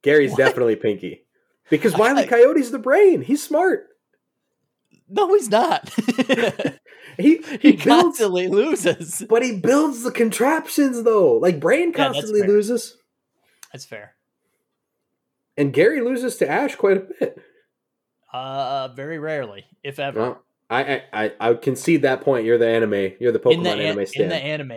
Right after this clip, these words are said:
Speaker 2: I don't know if he's ever actually lost to Ash.
Speaker 1: Damn.
Speaker 2: There might, there might be a, uh, there might be a Champions League where Ash does finally beat him. That would make sense.
Speaker 1: Sure.
Speaker 2: But
Speaker 1: And then
Speaker 2: I
Speaker 1: he
Speaker 2: think
Speaker 1: runs
Speaker 2: it
Speaker 1: into the guy with the fucking Darkrai.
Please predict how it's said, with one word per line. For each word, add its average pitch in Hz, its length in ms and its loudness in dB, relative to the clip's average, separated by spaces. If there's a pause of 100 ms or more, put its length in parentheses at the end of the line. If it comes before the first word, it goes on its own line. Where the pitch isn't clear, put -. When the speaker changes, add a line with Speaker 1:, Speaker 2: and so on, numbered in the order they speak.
(120)
Speaker 2:
I 113 100 -12
don't 131 140 -10
know 127 180 -12
if 113 100 -20
he's 120 260 -16
ever 117 420 -14 (680)
actually 123 400 -12
lost 104 440 -12
to 104 140 -16
Ash. 101 420 -18 (920)
Speaker 1:
Damn. 95 280 -4
Speaker 2:
There 139 120 -4
might, 139 240 -6 (100)
there 139 180 -6
might 127 420 -12
be 127 260 -10
a, 110 380 -14
uh, 101 320 -12 (1000)
there 131 100 -8
might 156 220 -4
be 156 120 -6
a 127 40 -6
Champions 123 560 -12
League 110 300 -16
where 110 360 -16
Ash 113 300 -12
does 110 240 -12
finally 107 340 -18
beat 98 220 -20
him. 101 240 -20 (240)
That 123 100 -10
would 107 160 -18
make 107 180 -20
sense. - 460 -20 (380)
Speaker 1:
Sure. 123 120 -6 (120)
Speaker 2:
But - 80 -10 (520)
Speaker 1:
And 131 80 0
then 135 100 2
Speaker 2:
I - 20 4
Speaker 1:
he - 80 4
Speaker 2:
think - 20 2
Speaker 1:
runs 123 160 2
Speaker 2:
it 127 60 4
Speaker 1:
into 123 80 -2
the 113 100 0
guy 113 220 0
with 110 160 0
the - 40 -14
fucking 107 320 -4
Darkrai. 95 520 -2